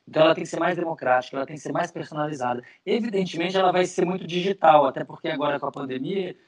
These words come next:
a quarentena vai durar muito tempo. A gente vai ter que se acostumar a aprender muita coisa, é, com outras pessoas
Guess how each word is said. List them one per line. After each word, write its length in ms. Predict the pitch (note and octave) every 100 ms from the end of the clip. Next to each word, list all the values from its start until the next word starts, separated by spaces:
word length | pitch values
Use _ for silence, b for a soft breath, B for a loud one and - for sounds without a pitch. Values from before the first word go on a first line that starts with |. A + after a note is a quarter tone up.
| b -
a 120 | A#2
quarentena 360 | D3+ D3+ F3+
vai 100 | F#3+
durar 200 | F#3 G3
muito 200 | F#3+ G3
tempo. 360 | - F3+ F3 B2
A 20 |
gente 240 | A#2+ C#3 C#3
vai 140 | D#3
ter 80 | E3
que 60 |
se 80 | E3+
acostumar 540 | F3 - D#3 D#3 E3+ b b -
a 220 | C#3+ C#3+
aprender 320 | D3+ D3+ D3+
muita 260 | F3 F3+ F3
coisa, 460 | E3 E3+ C#3 C3 _ _ _ -
é, 460 | B2+ B2 A#2+ A#2+ _
com 140 | - D3+
outras 340 | G3+ E3 D#3
pessoas 640 | D3 - D3+ F3+ G3+ -